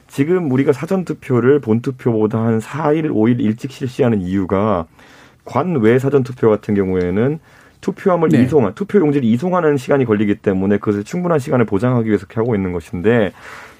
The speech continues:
Speaker 1: 이게 이 사이에 상당한 민심의 변화가 생길 수도 있는 것인데
Speaker 2: 음.
Speaker 1: 그것을 반영하지 못한 형태로 진행되고 있습니다. 그래서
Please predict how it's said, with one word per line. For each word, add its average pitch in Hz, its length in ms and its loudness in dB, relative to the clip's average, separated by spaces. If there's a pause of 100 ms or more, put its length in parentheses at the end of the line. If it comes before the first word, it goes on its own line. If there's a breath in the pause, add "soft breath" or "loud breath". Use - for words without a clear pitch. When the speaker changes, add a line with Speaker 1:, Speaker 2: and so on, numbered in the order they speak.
Speaker 1:
이게 196 200 0
이 143 200 2
사이에 175 320 0
상당한 202 540 2
민심의 135 360 2
변화가 120 300 2
생길 190 220 -2
수도 - 140 -4
있는 98 200 0
것인데 92 560 0
Speaker 2:
음. 110 300 -2 (160 loud breath)
Speaker 1:
그것을 170 300 -2
반영하지 156 500 -2
못한 107 280 0
형태로 131 240 0
진행되고 98 420 0
있습니다. 92 560 -6
그래서 139 340 -2